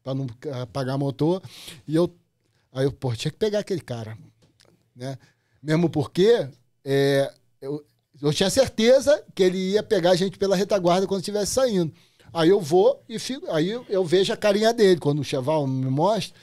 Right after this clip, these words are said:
eu vejo a carinha dele. Ele bota a carinha assim, ele bota a carinha assim, aí eu, aquele olhar israelense, tum, tum, aí eu, "Caramba, é aqui, já vi." Aí, e, e nisso o, o, o comandante do Dopar gritando, "Mas bora, bora, bora, bora."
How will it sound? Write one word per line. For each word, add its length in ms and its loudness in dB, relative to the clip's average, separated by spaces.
eu 100 -2
vejo 220 0
a 40 -2
carinha 320 -2
dele. 260 0
Ele 100 -2
bota 240 -4
a 40 -10
carinha 360 -8
assim, 360 -8
ele 160 -2
bota 300 0
a 20 -4
carinha 320 4
assim, 340 -4
aí 200 0
eu, 160 2
aquele 280 -2
olhar 260 4
israelense, 520 2
tum, 220 -2
tum, 300 -10
aí 140 -4
eu, 80 -2
"Caramba, 380 -6
é 40 -4
aqui, 220 -6
já 140 0
vi." 240 -4
Aí, 280 -6
e, 120 -2
e 40 0
nisso 360 -2
o, 440 -12
o, 100 -14
o 60 -10
comandante 520 -4
do 80 -10
Dopar 320 -6
gritando, 480 -6
"Mas 160 -10
bora, 320 -10
bora, 120 -8
bora, 300 -4
bora." 200 -2